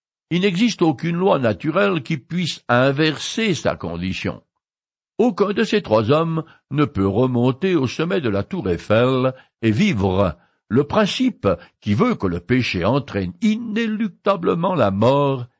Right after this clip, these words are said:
est implacable et inexorable.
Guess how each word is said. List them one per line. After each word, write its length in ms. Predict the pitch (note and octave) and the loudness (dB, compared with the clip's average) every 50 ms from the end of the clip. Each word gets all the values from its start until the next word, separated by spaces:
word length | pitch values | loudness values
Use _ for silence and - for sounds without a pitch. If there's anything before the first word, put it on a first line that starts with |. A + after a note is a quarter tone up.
| _ _ _ _ _ | _ _ _ _ _
est 240 | D#2+ E2 - _ - | -12 -12 -6 _ 0
implacable 1080 | F3 F3+ E3+ F3 - F2 E2+ - - G#2+ A2 A#2+ B2+ C3 B2+ B2+ C3+ C#3+ C#3+ C#3+ C#3+ C#3 - - _ _ _ - | 0 0 0 -2 -2 -4 -4 -2 0 2 4 4 4 2 0 0 0 2 2 2 0 -2 -8 -18 _ _ _ -2
et 280 | A#2 A2 A2 - - _ _ | 0 0 0 -2 -6 _ _
inexorable. 1000 | F2 F2+ F2 E2+ D#2+ D#2 E2 D#2+ - - G2+ A#2+ G#2 F#2 D#2 - - - - | -8 -6 -6 -4 -4 -6 -8 -8 -6 -2 0 0 0 0 -2 -4 -6 -12 -20